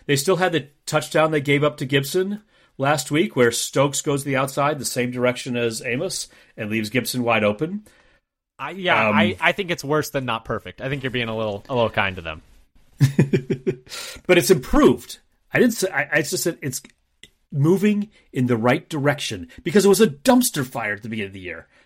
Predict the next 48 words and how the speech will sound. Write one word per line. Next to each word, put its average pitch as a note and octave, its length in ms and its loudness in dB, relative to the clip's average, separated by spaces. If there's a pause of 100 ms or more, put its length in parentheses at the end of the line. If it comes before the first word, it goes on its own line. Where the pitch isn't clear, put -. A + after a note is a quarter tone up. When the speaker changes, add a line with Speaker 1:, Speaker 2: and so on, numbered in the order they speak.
Speaker 2:
I F3+ 140 -2
think B3+ 180 -2
Speaker 1:
The, A#3 60 2
Speaker 2:
it A#3 40 2
was G3+ 220 0
wor-, D3+ 180 0
Speaker 1:
the F3 100 6
Speaker 2:
I F3+ 60 2
think G3 120 2
it - 20 8
was, G3+ 60 8
Speaker 1:
Flames, A3+ 320 4
the D#3 160 -2
Speaker 2:
I F#3 60 4
think A3+ 100 0
it B3 40 0
was G3 120 0
better E3 240 6
in D3+ 60 0
the C3 80 -2
Jets G#2 280 -6
game. E2+ 220 -12 (120)
I C3+ 80 -2
think C#3 160 0
the D3 80 -4
defensive B2 360 -6
communication A2 520 -6
was F#2+ 100 -8
better F2 200 -6
in E2 80 -12
the E2 60 -12
Jets - 260 -14
game. - 200 -16 (100)
Speaker 1:
Uh, D#3 120 6
yeah, F3+ 320 8
that's E3 180 0
possible. C3+ 260 0
I, D3 60 6
I, D#3+ 320 4
I, D3+ 300 2
I C#3+ 40 0
guess, C#3 460 -4 (260)
you F3+ 120 4
know, G#3+ 120 6
when G3+ 160 4
you're D#3+ 80 2
trending G#3 500 2
up, E3 240 2